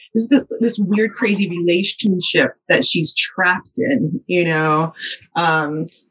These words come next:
and her dad seems to be never satisfied with the house. He's gotta fix this. He's gotta fix that. Meanwhile, he's, like, serial kill-, and serial killers are pretty meticulous people. You know, they, they have,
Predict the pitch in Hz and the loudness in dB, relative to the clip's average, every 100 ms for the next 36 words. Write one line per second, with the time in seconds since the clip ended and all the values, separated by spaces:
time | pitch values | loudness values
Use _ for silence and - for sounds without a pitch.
0 | _ - 208 208 208 202 196 190 - 220 | _ -2 0 0 0 0 0 -2 -2 0
1 | 202 - 226 190 180 175 175 190 - 190 | 0 0 -2 0 2 2 2 0 -2 0
2 | 170 175 180 - 160 156 160 - 156 165 | 0 0 -4 -2 0 0 -2 -4 -4 0
3 | 135 - 170 - 151 160 - 175 - - | 0 0 -4 0 0 0 0 -2 0 0
4 | 156 151 151 147 151 151 156 165 - - | 0 0 -4 0 0 0 -2 -4 -4 0
5 | 170 180 175 170 147 151 175 170 151 143 | 0 0 -2 0 0 0 -2 0 0 0
6 | - 190 175 - - - 202 302 453 466 | -2 2 2 2 -2 -2 -2 0 0 0
7 | - 247 190 180 170 220 175 170 196 180 | 0 0 0 -2 0 0 0 -2 -2 -2
8 | 170 151 - - 226 - - - - _ | -2 -2 -4 2 2 2 -2 -4 -8 _
9 | _ - 190 170 165 175 202 247 208 196 | _ -8 -2 -2 0 0 2 0 0 -2
10 | 214 220 214 214 | 0 0 0 -2